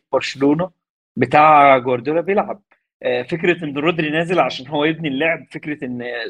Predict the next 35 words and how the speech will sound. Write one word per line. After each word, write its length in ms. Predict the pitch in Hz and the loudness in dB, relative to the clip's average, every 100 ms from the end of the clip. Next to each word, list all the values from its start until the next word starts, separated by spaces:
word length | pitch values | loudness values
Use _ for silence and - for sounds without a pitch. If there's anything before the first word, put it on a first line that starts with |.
| - | -12
اتنين 220 | - 156 | -6 -4
صناع 280 | 165 139 156 | -4 0 2
لا-، 220 | 160 165 | 4 4
اللي 140 | 131 127 | 2 -2
هم 180 | 139 156 | -2 2
جافي 220 | 170 160 | 2 2
وبدري 380 | 143 175 165 147 | 2 0 0 -4
ينزلوا 400 | 123 123 170 156 | -6 -4 -2 -2
لحد 200 | - - | -4 -8
منطقة 260 | 143 139 170 | -8 -10 -10
الجزاء 420 | 147 127 127 156 - | -12 -4 0 2 0
عشان 260 | - 151 | -4 -2
يمتصوا 360 | 143 139 147 135 | -2 -4 -8 -6
ضغط 220 | - - | -6 -4
ألمانيا 460 | 117 123 147 127 110 _ _ _ | -4 -2 -6 -6 -10 _ _ _
فيعملوا 480 | - 123 113 160 165 | 2 4 4 2 -2
ترانزيشنز 540 | 165 131 131 160 151 | -2 -6 -6 -6 -6
بالكورة، 440 | 123 120 156 - _ - | -8 -4 -4 -4 _ -2
وبعدين 420 | 131 117 143 180 | 2 2 2 2
هو 400 | 156 185 175 160 | 4 2 4 2
عنيد 360 | 131 135 156 160 | 2 0 -4 -8
لدرجة 500 | 151 170 170 151 139 | -2 0 0 -4 -8
إن 160 | 131 | -8
هو 240 | 135 170 170 | -6 -4 -6
في 100 | - | -6
إيده 180 | 170 175 | -2 2
يلعب 260 | 180 151 | 4 2
الطويلة 500 | 139 - 151 180 170 | -2 -2 0 4 2
لداني 340 | 139 127 165 156 | 2 0 0 0
أولمو 360 | 170 165 151 | -4 -4 -4
أو 360 | 123 135 131 123 | -4 -6 -10 -12
موراتا 360 | 135 160 170 147 | 0 0 0 -6
وهيروح 720 | 123 123 127 131 147 180 - | -8 -6 -6 -4 0 0 -2
يجيب 300 | 147 190 151 | -8 -10 -8
جون، 220 | 180 202 | -6 -6